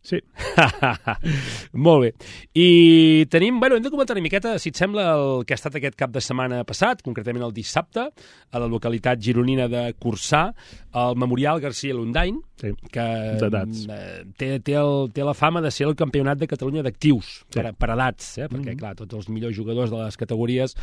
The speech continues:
Speaker 2: subs, eh, s'hi reuneixen, eh, i enguany, enguany s'ha de dir que la participació no ha estat la més alta,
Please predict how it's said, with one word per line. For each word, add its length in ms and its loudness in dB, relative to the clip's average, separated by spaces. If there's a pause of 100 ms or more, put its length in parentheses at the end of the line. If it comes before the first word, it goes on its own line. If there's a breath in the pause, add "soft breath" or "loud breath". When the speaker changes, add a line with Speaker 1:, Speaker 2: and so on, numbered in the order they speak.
(400 loud breath)
Speaker 2:
subs, 500 0
eh, 300 2
s'hi 340 -2
reuneixen, 720 0 (100)
eh, 420 -2
i 80 0
enguany, 400 0
enguany 300 0
s'ha 160 2
de 60 2
dir 100 -2
que 60 -4
la 120 2
participació 680 0
no 320 2
ha 60 0
estat 260 -2
la 100 0
més 140 -4
alta, 320 -4